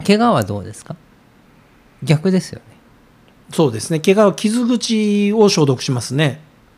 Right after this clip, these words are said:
Speaker 1: 怪我をして、
Speaker 2: はい。
Speaker 1: 怪我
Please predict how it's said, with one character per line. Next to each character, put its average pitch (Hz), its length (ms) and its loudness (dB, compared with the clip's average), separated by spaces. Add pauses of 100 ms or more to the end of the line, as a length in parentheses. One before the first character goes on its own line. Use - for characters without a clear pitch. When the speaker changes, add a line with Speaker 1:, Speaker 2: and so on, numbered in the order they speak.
(180)
Speaker 1:
怪 190 120 2
我 208 200 2
を 120 120 -4
し - 100 -14
て、 127 120 -4
Speaker 2:
は 117 260 0
い。 113 100 -12 (720)
Speaker 1:
怪 202 100 0
我 254 120 0